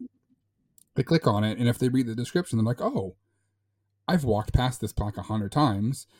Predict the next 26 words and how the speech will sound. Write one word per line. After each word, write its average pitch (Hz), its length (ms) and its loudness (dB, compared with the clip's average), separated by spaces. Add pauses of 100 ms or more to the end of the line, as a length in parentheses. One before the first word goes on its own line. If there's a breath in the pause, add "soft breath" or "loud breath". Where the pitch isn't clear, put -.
(160 soft breath)
I've 113 160 -2
read 113 240 2
it, 113 240 -2 (540)
but 143 100 2
now 123 220 2
I 123 100 2
know 127 360 4
more, 110 340 0
and 101 80 -6
now 113 180 -6
I 117 80 -2
know 117 220 2
more 104 260 -2
about 98 240 -12
the - 80 -16
city 110 340 -2
that 104 160 -2
I 98 100 -4
live 117 220 2
in 90 300 -8
because 107 260 0
I've 110 220 0
added 101 320 -8
context - 840 -6
to 95 200 -12
it," - 300 -20